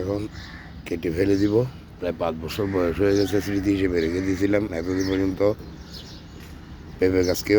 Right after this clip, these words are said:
রাখে না, এটা আমার আম্মার হাতে লাগানো ছিল, আম্মা মারা গেছে, তো স্মৃতি হিসেবে অনেক দিন রাখছি। তো এটা তো ফল অনেক দিচ্ছে না, বাতাসেও ধরবে, বৃষ্টি হলে। এখানে আর কোনো টমেটো ছিল, টমেটোও প্রায় হারভেস্ট করে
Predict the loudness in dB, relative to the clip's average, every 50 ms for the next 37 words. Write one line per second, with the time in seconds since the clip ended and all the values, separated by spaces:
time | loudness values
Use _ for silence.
0 | 6 6 4 4 2 2 2 2 2 2 2 2 2 2 2 2 0 0 0 -2
1 | -2 -2 0 0 0 2 2 0 0 0 0 0 2 2 0 -2 -4 -8 -10 -8
2 | -6 -4 -4 -2 -2 -2 -2 -2 -2 -4 -4 -6 -8 -10 -10 -10 -12 -12 -14 -14
3 | -14 -14 -14 -14 -12 -12 -12 -12 -12 -14 -12 -14 -14 -14 -14 -12 -8 -6 -4 -2
4 | -2 0 2 4 4 6 6 4 4 4 4 4 2 2 2 2 2 2 0 -2
5 | -2 -2 -2 0 0 -2 -4 -10 -14 -8 -4 -2 -2 -2 -2 -2 -4 -4 -2 0
6 | 0 0 0 0 -2 -2 -2 -4 -2 -2 0 0 2 2 2 2 2 2 0 2
7 | 2 2 2 2 2 4 4 4 2 4 4 4 4 4 4 0 -2 -4 -6 -6
8 | -6 -4 -2 -2 0 2 2 2 2 2 0 0 -4 -10 -16 -16 -16 -16 -16 -16
9 | -16 -16 -18 -18 -16 -16 -16 -16 -16 -16 -12 -8 -6 -4 -2 0 0 0 0 0
10 | 0 2 2 2 2 2 0 -2 -6 -10 -14 -14 -14 -14 -14 -14 -14 -12 -12 -12
11 | -4 -2 0 2 2 2 2 0 0 2 2 2 2 2 2 2 2 2 2 4
12 | 4 6 6 4 4 0 -6 -10 -12 -12 -14 -14 -14 -16 -16 -16 -16 -16 -18 -18
13 | -18 -10 -6 -4 -2 0 0 0 0 0 -2 -4 0 2 4 4